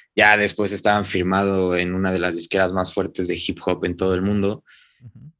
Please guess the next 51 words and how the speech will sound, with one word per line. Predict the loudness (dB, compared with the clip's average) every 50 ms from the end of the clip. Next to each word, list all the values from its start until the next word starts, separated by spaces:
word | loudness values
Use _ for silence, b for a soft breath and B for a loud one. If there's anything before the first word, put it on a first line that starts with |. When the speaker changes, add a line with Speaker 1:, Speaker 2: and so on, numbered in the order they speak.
| _ _ _ _ _ _
Speaker 1:
Y | 0 2 2 2
realmente | 4 4 4 4 4 4 2 2 2 2 2 4 4 4 2 2 2
él | 2 2
estaba | 2 2 2 2 4 4 2
muy | 2 2 2 2
adelantado | 2 2 2 0 -2 -2 -2 -2 0 0
en | -2 -2
ese | -4 -4 -4
rollo, | -2 -2 -2 -2 -2
¿no? | -4 -6 -6 -4
Yo | -2 0 0 0 -2 -2
en | -4 -4 -4
ese | -4 -4 -6 -2
caso, | -2 -2 0 0 -2
o | -4
sea, | -4 -4 -6
como | -6 -6 -6 -6 -6
te | -8 -8
estaba | -6 -2 0 0 0
contando | -2 -4 -4 -2 -2 -2 -2 -2
en | -4 -4
un | -4 -4
principio, | -6 -6 -4 -4 -6 -4 -2 -2 -4 -2 -2
yo | -2 0
no | 0
tenía | 0 0 0 0 0 0
idea | 0 0 0 0
de | -2 -2
cómo | -2 -4 -4 -4 -4
se, | -2 -2 -2 -2 -2 -2 -4 -8 B B B B B B B B _ -2
o | 2
sea, | 2 2 2 2
qué | 0 0 -2
tanto | 0 0 0 0 2 2 0 -2
te | -2 -4
tardabas | -4 -2 -2 0 0 0 0 -2 -4
tú | -4 -2 -2 -2 -4 -4
en | -4 -4 -4 -4
hacer | -4 -4 -2 0 0 0 -2 -2
a | -4 -2
lo | -2 -2
mejor | -2 -4 -4 -4 -2 0
un | 0 0
disco, | 0 0 -2 -2 -4 -6 -6 -6
¿no? | -4 -2 -2 0
Doce | 0 0 -2 -2 -4 -6 -8
canciones, | -8 -8 -6 -6 -6 -4 -4 -4 -2 -2 -2 -4 -4
qué | -4 -6 -4
tanto | -2 -2 -2 -2 -2 -4 -4
te | -4 -4 -6
sacabas, | -6 -6 -4 0 0 2 2 2 0 0 -4 -8 _